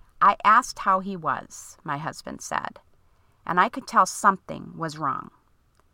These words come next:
He has cancer and starts chemo in a few days. Frankly, I was not shocked because of the large number of people we know who have been diagnosed with cancer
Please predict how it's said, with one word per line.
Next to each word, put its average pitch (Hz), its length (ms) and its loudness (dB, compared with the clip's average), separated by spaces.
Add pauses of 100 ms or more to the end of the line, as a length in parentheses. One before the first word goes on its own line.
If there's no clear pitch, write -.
(360)
He 202 160 -8
has 196 280 4
cancer - 640 -10 (260)
and 170 100 -6
starts - 380 -2
chemo 147 540 -8 (180)
in 160 100 -8
a 147 60 -6
few 156 280 -8
days. - 560 -8 (1900)
Frankly, 233 440 0
I 185 80 8
was 170 200 2
not 175 320 6
shocked - 640 -2 (280)
because 170 480 -4
of 160 140 0
the 160 80 -2
large 165 680 2
number 165 440 0
of 156 220 -2
people 196 380 -6
we 185 180 -4
know 165 380 -2 (600)
who 180 120 -2
have 156 160 0
been 143 240 -2
diagnosed 202 680 2
with 214 160 -8
cancer 180 640 -6